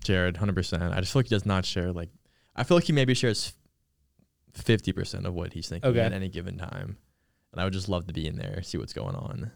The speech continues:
Speaker 2: Damn, bro. That was, you snapped that off.
Speaker 1: Yeah.
Speaker 2: I mean, I live in everybody's head rent free. Like,
Speaker 1: I'm
Speaker 2: you know
Speaker 1: assuming
Speaker 2: that,
Speaker 1: this is
Speaker 2: so.
Speaker 1: somebody that we know, somebody that we know's head.
Speaker 2: We can do both.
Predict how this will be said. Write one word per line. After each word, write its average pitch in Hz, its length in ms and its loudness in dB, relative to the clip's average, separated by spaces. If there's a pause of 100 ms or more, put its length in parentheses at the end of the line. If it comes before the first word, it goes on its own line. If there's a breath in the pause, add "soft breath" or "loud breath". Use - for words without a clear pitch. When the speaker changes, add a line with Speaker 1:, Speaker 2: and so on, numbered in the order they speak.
(140)
Speaker 2:
Damn, 151 360 6
bro. 135 220 10
That 135 120 10
was, 170 200 8
you 156 60 6
snapped 143 320 6
that 127 140 8
off. 127 240 8
Speaker 1:
Yeah. - 300 -4 (200)
Speaker 2:
I 139 60 8
mean, 143 120 10
I 131 140 12
live 175 220 12
in 147 80 10
everybody's 135 420 10
head 120 180 8
rent 117 220 4
free. 117 240 4
Like, 120 100 10
Speaker 1:
I'm 156 60 12
Speaker 2:
you 175 40 12
know 190 40 12
Speaker 1:
assuming 202 380 12
Speaker 2:
that, 160 60 12
Speaker 1:
this 160 120 10
is 160 100 10
Speaker 2:
so. 147 120 10
Speaker 1:
somebody 135 300 12
that 110 120 8
we 98 140 6
know, 92 520 2 (120)
somebody 107 260 0
that 95 80 2
we 98 120 0
know's 90 260 0
head. - 100 0
Speaker 2:
We 165 100 8
can 233 140 4
do 160 100 10
both. 143 440 10